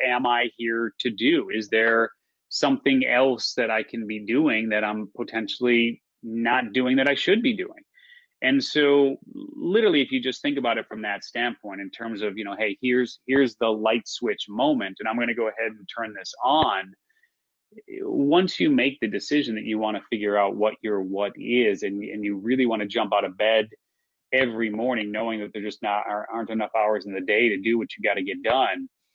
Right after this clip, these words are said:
uh, that's a super important first step.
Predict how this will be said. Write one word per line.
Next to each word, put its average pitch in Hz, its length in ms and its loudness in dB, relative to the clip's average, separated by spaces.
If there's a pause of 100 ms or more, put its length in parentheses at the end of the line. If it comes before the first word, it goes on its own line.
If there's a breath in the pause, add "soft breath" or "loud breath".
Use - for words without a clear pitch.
(680)
uh, - 420 -6
that's - 720 0 (200)
a 120 320 0
super 160 580 0
important 156 600 0
first 160 340 0
step. 180 280 2